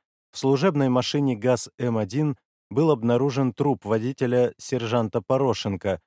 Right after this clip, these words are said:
с огнестрельным ранением в голову. Машина была закреплена за заместителем начальника тылового обеспечения М В О генерал-майором Евдокимовым. Сам генерал-майор Евдокимов пропал, и до настоящего времени его местонахождение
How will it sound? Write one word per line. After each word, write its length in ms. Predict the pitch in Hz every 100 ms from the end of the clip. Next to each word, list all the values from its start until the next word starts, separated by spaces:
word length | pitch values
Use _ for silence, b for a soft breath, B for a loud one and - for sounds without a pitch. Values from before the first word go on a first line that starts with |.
| _ _
с 140 | - 127
огнестрельным 720 | 120 117 - 123 135 131 120
ранением 500 | 117 117 113 113 110
в 80 | 110
голову. 480 | 123 110 90 85 - _ _ _ _ _ 101
Машина 500 | 123 - 185 165 107
была 260 | 120 139
закреплена 640 | 123 123 123 - 117 135 139
за 180 | 123
заместителем 840 | 117 123 123 - - 143 143 135 127
начальника 640 | 120 - 131 131 - 120
тылового 560 | - 117 113 123 117 110
обеспечения 880 | 98 - - 127 - 113 110 104 -
М 180 | 117
В 100 | 98 104
О 240 | 123 139 - _ _ -
генерал-майором 920 | 123 127 151 147 120 104 127 127 117 -
Евдокимовым. 880 | 107 117 113 131 - 101 90 87 82 - _ _ _ _ _
Сам 360 | - 156 165
генерал-майор 720 | 117 117 120 117 110 107 113 107
Евдокимов 680 | 104 98 101 - 135 127 -
пропал, 560 | 131 123 117 95 80 _ _ _ _ -
и 80 | 127
до 140 | 135
настоящего 720 | 135 123 139 139 123 - 127
времени 460 | 127 135 127 104 101
его 280 | 98 104 117
местонахождение 1120 | 110 110 - 107 - 101 90 131 127 117